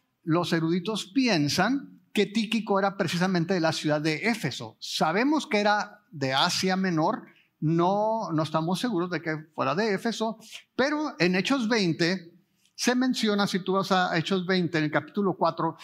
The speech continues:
cuando Pablo se va a despedir de los ancianos de la iglesia de Éfeso,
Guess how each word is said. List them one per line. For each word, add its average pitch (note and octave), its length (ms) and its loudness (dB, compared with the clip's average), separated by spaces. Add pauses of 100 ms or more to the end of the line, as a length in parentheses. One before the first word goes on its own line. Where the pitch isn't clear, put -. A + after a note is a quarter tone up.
(180)
cuando F3+ 300 0
Pablo A3 680 -2
se - 200 -2
va E3+ 120 2
a G3 40 2
despedir F#3 800 -2
de E3 280 -2
los D#3 200 -2
ancianos E3 520 -2
de D#3+ 80 0
la D3+ 80 0
iglesia D3+ 320 0
de F3+ 160 2
Éfeso, D3+ 460 -4